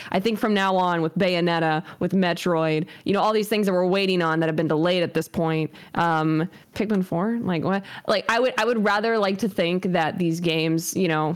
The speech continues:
are, are gonna be ready when they're ready and we enjoy them and it's more sustainable in the long run. Like, when you look back, it's a good memory versus how it is now.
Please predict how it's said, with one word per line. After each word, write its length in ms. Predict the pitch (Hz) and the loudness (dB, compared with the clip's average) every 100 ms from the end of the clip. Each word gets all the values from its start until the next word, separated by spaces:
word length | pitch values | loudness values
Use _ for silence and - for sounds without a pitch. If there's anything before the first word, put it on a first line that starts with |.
| 202 | -2
are, 220 | 180 180 156 | -2 0 0
are 80 | 190 | 0
gonna 180 | 196 202 | 0 2
be 120 | 220 | 2
ready 300 | 185 190 226 | 2 0 2
when 160 | 220 | 2
they're 120 | 226 214 | 2 2
ready 480 | 175 160 180 240 - | 2 0 0 -2 -2
and 400 | 180 175 175 180 | -2 0 2 2
we 120 | 202 | 2
enjoy 420 | 196 180 202 190 | 2 2 2 2
them 340 | 196 226 285 - | 0 0 0 0
and 200 | 196 190 | 0 0
it's 260 | - 208 - | 0 0 0
more 260 | 208 196 | 2 0
sustainable 720 | 196 190 - 196 208 226 269 254 | -2 -4 -2 -2 0 2 2 2
in 100 | 202 | 2
the 80 | |
long 320 | 180 180 202 240 | 2 2 2 0
run. 380 | 262 277 311 | 0 0 0
Like, 160 | 214 196 | 0 0
when 120 | 196 | 2
you 80 | 185 | 2
look 220 | 190 190 | 2 0
back, 340 | 202 185 254 - | 0 0 -2 -2
it's 140 | 208 | 0
a 60 | 196 | 0
good 200 | 196 208 | 2 0
memory 340 | 226 247 262 | 0 0 0
versus 340 | 220 208 190 | 0 -2 -2
how 200 | 190 180 | 0 0
it 60 | 180 | 2
is 180 | 170 160 | 0 0
now. 520 | 143 139 113 107 185 | 0 0 0 -2 -4